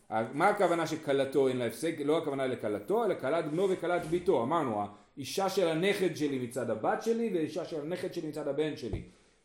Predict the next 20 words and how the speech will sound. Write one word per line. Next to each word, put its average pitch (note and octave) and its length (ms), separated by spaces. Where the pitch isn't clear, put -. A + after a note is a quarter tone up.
ואת D3+ 320
תניא, D#3 360
כלתו A#2 460
ערווה, C3+ 800
כלת E3 320
ואין F3+ 480
לה E3+ 60
הפסק, C3+ 600
זאת - 40
אומרת, C3 360
יש F#3 260
לה E3 60
הפסק, C3 340
סליחה, C#3 320
יש C#3 160
לה C3 60
הפסק, C#3+ 280
זאת - 100
אומרת D#3 260
שהאישה B2+ 1400